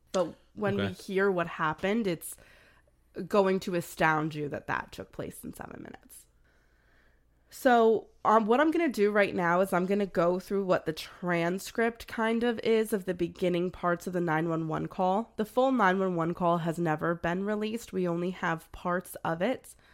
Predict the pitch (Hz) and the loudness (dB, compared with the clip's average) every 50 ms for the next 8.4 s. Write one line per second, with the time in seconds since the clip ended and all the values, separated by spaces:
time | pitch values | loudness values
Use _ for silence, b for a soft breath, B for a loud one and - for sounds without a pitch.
0 | b b b b b b - - 214 208 202 214 214 262 262 269 247 - 208 196 | b b b b b b 0 2 4 4 4 4 2 2 2 0 0 0 0 0
1 | 196 202 196 185 180 - - - - 196 175 170 175 180 - - 220 214 214 - | 0 0 0 0 -2 -4 -4 -8 -4 -2 0 0 -2 -2 -4 -4 -4 -4 -2 0
2 | 226 233 214 233 233 - - - 190 180 175 175 175 185 180 - 175 175 175 185 | 0 0 0 0 -2 -2 -2 -2 -2 0 0 0 -2 -2 -2 -2 -2 -2 -2 -4
3 | - - 180 170 - - - - 170 156 151 160 165 165 - - _ _ _ - | -6 -8 -10 -10 -12 -16 -8 -4 -4 -4 -2 -2 -4 -6 -8 -10 _ _ _ -8
4 | - 165 165 170 175 185 196 208 220 220 233 254 277 294 294 b b b b b | -6 -4 -2 -2 -2 -4 -4 -2 -2 -2 -2 -2 -4 -6 -8 b b b b b
5 | b b b b b b b - 185 180 175 175 175 170 226 - - 254 - 269 | b b b b b b b 0 2 2 2 2 0 -2 -6 -6 -6 -6 -2 -2
6 | 254 233 - 226 226 233 233 220 214 196 196 - 196 196 190 185 175 170 - 190 | -2 -2 -2 -4 -2 -2 -2 -2 -2 -4 -4 -2 -2 -2 0 -2 -2 -2 0 2
7 | 170 170 170 - 180 165 - - 156 127 113 - - - _ _ _ _ - - | 2 0 0 -4 -10 -10 -6 -4 -4 -4 -4 -6 -8 -12 _ _ _ _ -10 -6
8 | 156 156 151 156 156 - - | -6 -6 -4 -6 -8 -8 -12